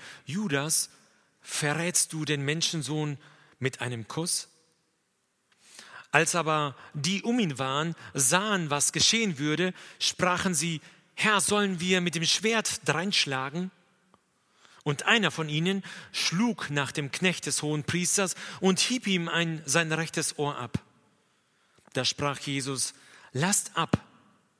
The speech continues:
nicht weiter.“ Und er rührte sein Ohr an und heilte ihn. Jesus aber sprach zu den Hohenpriestern und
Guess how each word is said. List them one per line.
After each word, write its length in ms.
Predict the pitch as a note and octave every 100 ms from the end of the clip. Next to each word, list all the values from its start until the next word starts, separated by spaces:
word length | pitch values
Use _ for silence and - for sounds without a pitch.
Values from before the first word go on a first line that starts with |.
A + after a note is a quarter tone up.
| _ _ _ _ -
nicht 260 | E3 -
weiter.“ 420 | F3 D#3+ D3+ A#2 F#2+ - - _ _ _ _ _ _ _ _ _ _
Und 200 | - B2
er 120 | B2+ B2
rührte 540 | D3+ D#3+ D#3+ D3+ C#3 - - _
sein 340 | A#2 C3+ C3 C3+
Ohr 300 | C3+ D#3 D#3
an 220 | D#3+ E3
und 260 | D#3 C#3+
heilte 320 | D3 D#3 D3+ B2
ihn. 320 | G#2+ G#2+ G2+ G#2+ _ _ _ _ _ _ _ - - - - -
Jesus 500 | A2 C3 C3+ D3+ -
aber 200 | C3 C3+
sprach 460 | - - D3 C#3+ -
zu 160 | -
den 180 | C3+ C3
Hohenpriestern 760 | C3 C#3+ B2+ - D3+ - D#3+ C#3+
und 320 | B2+ B2